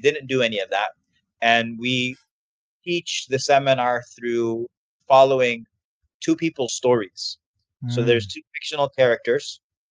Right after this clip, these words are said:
Speaker 1: Uh, his name is Jamal and her name is Anisa. She's a doctor too.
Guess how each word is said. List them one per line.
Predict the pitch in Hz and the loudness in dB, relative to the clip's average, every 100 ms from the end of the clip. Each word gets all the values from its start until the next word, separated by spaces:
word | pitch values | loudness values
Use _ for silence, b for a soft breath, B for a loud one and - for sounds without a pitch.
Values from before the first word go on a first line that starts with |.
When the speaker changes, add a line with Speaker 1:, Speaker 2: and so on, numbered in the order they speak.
| _ _ _ _ _ - - | _ _ _ _ _ -12 0
Speaker 1:
Uh, | 110 107 104 101 104 - 120 | 2 4 2 -2 -4 -10 -8
his | 117 127 | -2 0
name | 127 120 | 2 0
is | 113 - | -4 -2
Jamal | 113 113 120 117 | 4 6 6 4
and | 110 117 | -2 -2
her | 117 | 0
name | 117 113 | 0 -2
is | - | -6
Anisa. | 110 107 - 127 135 | -4 -4 -2 -2 -2
She's | 107 110 | -6 -4
a | 104 | 2
doctor | 104 - 104 - | 2 2 -6 -4
too. | 110 | -6